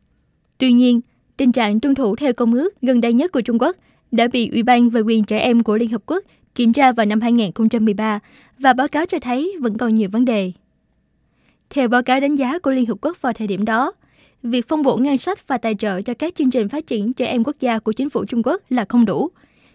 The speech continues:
Chính phủ tiếp tục đe dọa, quấy rối, cưỡng bức, bắt giữ những người bất đồng chính kiến và các tổ chức phi chính phủ, dẫn đến các nhà bảo vệ nhân quyền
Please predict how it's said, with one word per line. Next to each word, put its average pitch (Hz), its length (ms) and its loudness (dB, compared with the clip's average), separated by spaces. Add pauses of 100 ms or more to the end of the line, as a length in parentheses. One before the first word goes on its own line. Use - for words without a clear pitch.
(140)
Chính 370 120 -2
phủ 254 200 -2
tiếp 359 160 -6
tục 254 140 -2
đe 269 140 -2
dọa, 196 340 -2 (100)
quấy 233 180 -4
rối, 262 300 -2 (180)
cưỡng 202 220 0
bức, 339 140 -2 (220)
bắt - 160 -4
giữ 233 160 2
những 247 220 4
người 262 140 4
bất 254 180 -4
đồng 208 200 -2
chính 254 180 -2
kiến 269 260 -4 (260)
và 240 120 2
các 320 200 -4
tổ 240 100 2
chức 359 200 -4
phi 254 160 -4
chính 277 180 -4
phủ, 254 280 -4 (500)
dẫn 220 200 4
đến 269 240 0
các 403 140 -4
nhà 285 160 -2
bảo 220 140 -2
vệ 226 180 -2
nhân 262 260 2
quyền 220 240 -2